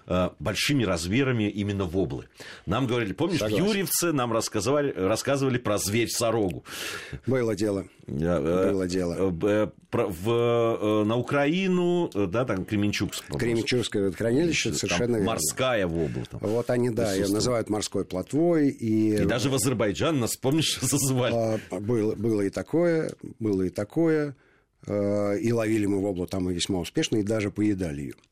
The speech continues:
Speaker 2: И это хорошо, что, э, люди идентифицируют воблу как воблу. А на самом деле у воблы или у плотвы есть, э, ну, по как минимум пять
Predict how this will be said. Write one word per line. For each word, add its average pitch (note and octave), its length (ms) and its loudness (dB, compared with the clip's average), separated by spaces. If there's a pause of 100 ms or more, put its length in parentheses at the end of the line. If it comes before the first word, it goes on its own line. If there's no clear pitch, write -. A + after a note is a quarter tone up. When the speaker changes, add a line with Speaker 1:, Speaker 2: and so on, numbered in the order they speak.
(120)
Speaker 2:
И B2+ 140 2
это C#3 200 0
хорошо, E3 520 0
что, A2 420 -2
э, G2+ 460 -2
люди A2 440 4
идентифицируют F#2+ 760 0
воблу F#2+ 300 0
как G2 200 -4
воблу. F#2 300 -2 (560)
А F#2 140 -4
на F#2+ 120 0
самом F#3 260 0
деле C3+ 500 2
у A2+ 100 0
воблы G#2 380 0
или F#2+ 100 2
у F#2 80 0
плотвы D3 540 -2
есть, B2+ 640 0
э, G#2 340 2 (240)
ну, A#2+ 320 -2
по - 80 -8
как A2+ 200 -4
минимум A2+ 360 2
пять - 460 -2